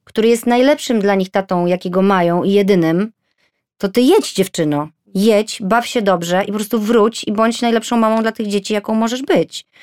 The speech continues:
No, słuchajcie, ale zobaczcie, jakie to jest straszne i smutne. Czuć się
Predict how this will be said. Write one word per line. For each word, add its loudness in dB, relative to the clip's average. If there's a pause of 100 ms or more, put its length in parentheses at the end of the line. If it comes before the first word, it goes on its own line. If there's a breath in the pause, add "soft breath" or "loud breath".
(560 soft breath)
No, 2
słuchajcie, 0
ale 0
zobaczcie, 0
jakie -4
to -2
jest -6 (120)
straszne 0
i -2
smutne. 2 (380 soft breath)
Czuć 0
się 0